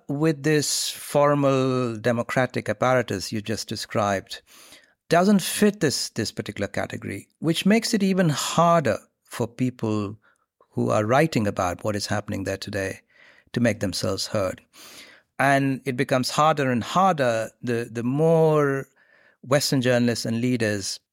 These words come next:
insist on enlisting India into this anti-Chinese or anti-Russia alliance, because they want to ignore, uh, even if, even if they know about what's happening in, in, in India today,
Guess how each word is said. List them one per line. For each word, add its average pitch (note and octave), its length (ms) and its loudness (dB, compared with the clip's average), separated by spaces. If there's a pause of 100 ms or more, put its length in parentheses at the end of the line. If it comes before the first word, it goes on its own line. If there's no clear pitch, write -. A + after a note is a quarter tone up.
insist C3+ 640 2
on A2 320 -2 (320)
enlisting B2+ 540 2
India G2 480 0 (280)
into A2 320 0
this - 480 -2 (140)
anti-Chinese G2+ 800 0
or F#2 160 0
anti-Russia G2 800 -2 (300)
alliance, G#2 640 -4 (260)
because G#2+ 720 -4
they D3+ 680 2
want B2 420 0
to A#2 600 -2
ignore, A2+ 800 0 (880)
uh, G#2 360 0
even D#3+ 260 4
if, - 300 0
even C#3+ 220 2
if D3 140 0
they B2 120 2
know D3 280 6
about A2+ 240 2
what's G#2 200 -4
happening G2+ 520 -6
in, G2+ 300 -6
in, G2+ 380 -6
in G#2+ 140 -4
India G2 260 -6
today, F#2+ 420 -8